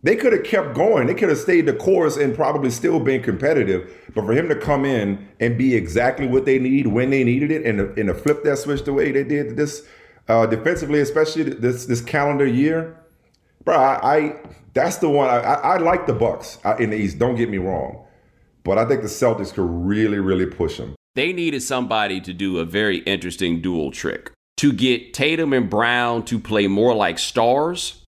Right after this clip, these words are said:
Speaker 2: and to share more.
Speaker 1: Yeah. That's a hard thing to do at the same damn time.
Speaker 2: With two guys. And you know what he did? Marcus Smart won Defensive Player of the Year.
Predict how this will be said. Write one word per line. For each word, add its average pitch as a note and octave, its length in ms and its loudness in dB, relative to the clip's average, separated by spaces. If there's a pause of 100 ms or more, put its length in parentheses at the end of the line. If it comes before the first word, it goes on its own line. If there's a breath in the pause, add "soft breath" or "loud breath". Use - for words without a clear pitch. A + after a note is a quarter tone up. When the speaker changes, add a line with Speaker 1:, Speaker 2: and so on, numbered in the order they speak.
(220)
Speaker 2:
and G#3+ 760 2 (180)
to G3 120 2
share C3+ 420 2
more. E2 340 -6 (200)
Speaker 1:
Yeah. D#2 240 -2 (840)
That's A#2+ 160 -2
a D3+ 80 2
hard D3 200 2
thing C#3+ 120 -2
to C3+ 100 -2
do C#3+ 120 2
at B2+ 60 2
the A2 60 -6
same A#2 220 -2
damn A2 200 -2
time. F#2+ 320 -6 (160)
Speaker 2:
With F3 140 2
two C#4 160 6
guys. - 540 0 (100)
And E3+ 160 0
you F#3+ 80 2
know A3+ 120 4
what A3 120 4
he A3 80 -4
did? B3+ 400 -2 (220)
Marcus F#3+ 300 2
Smart E3+ 280 2
won C3+ 260 4
Defensive D3 400 -4
Player D#3 260 2
of D3+ 40 0
the D3 80 -4
Year. E3+ 340 -2